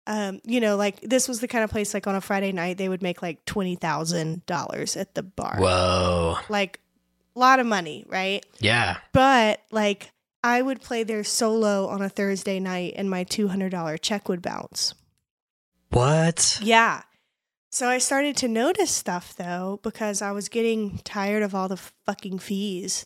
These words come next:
Speaker 1: that come
Speaker 2: Yeah.
Speaker 1: with, you know, getting checks bounced. They, you, it's like fees, fees, fees every time.
Speaker 2: Yeah.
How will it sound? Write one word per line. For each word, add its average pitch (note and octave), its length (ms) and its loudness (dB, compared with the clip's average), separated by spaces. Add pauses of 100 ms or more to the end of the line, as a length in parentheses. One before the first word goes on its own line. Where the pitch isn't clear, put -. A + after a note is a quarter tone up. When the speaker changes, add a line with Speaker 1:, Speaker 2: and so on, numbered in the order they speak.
Speaker 1:
that G3 240 -8
come G3 320 -2
Speaker 2:
Yeah. F3+ 320 4
Speaker 1:
with, - 240 -8 (200)
you G#3+ 120 4
know, F3 280 2
getting F3+ 300 2
checks - 320 -4
bounced. D#3+ 540 -2 (100)
They, F#3+ 300 0 (100)
you, F#3 200 -4 (100)
it's F3 300 -2
like F3 180 -4
fees, F#3+ 440 2
fees, F#3 280 0
fees F#3 320 0
every E3+ 220 0
time. D#3+ 460 -4 (460)
Speaker 2:
Yeah. G#2+ 380 2